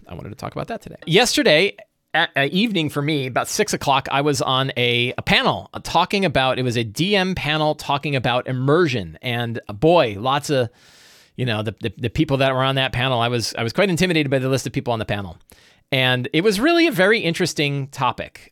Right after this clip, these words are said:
talking about immersion. I, I spent a fair bit of time doing some homework on the topic. I went to Twitter and kind of asked people what were the top things for immersion that they brought up. Some really interesting things that came up on the panel itself.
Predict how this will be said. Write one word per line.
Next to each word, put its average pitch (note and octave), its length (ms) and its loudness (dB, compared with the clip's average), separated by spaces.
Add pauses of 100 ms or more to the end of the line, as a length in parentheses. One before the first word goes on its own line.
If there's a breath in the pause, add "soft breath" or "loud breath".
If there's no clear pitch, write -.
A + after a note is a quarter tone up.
talking C3 320 -2
about A2 160 0
immersion. G2+ 400 -4
I, B2+ 260 -2
I B2+ 80 0
spent - 720 -2
a - 100 -8
fair G#3+ 440 0
bit F3+ 160 0
of D3+ 100 -4
time D3+ 380 -4
doing D3+ 240 -4
some B2+ 180 -8
homework D3 420 0
on D3 120 -2
the C#3+ 80 -4
topic. C#3+ 500 -2
I G#2+ 320 -2 (240 soft breath)
went D3 200 0
to C#3 100 -2
Twitter D3 400 2
and C3+ 100 -4
kind A#2+ 160 -4
of G#2+ 80 -4
asked B2+ 320 -4
people C#3 340 -2
what A#2 220 -2 (180)
were B2+ 140 -2
the G#2+ 160 -6 (120)
top C3 280 -2
things B2+ 300 -8
for B2 140 -4
immersion A2+ 420 -4
that A2+ 100 -6
they A#2 140 0
brought G#2+ 300 0
up. G#2 260 -2 (400 loud breath)
Some D3 260 4
really E3+ 260 6
interesting C#3 380 -2
things B2+ 220 -4
that A2 120 0
came A#2+ 200 -4
up A2+ 120 -2
on A2 60 -2
the G#2 80 -4
panel A2 320 -4
itself. G2+ 340 -4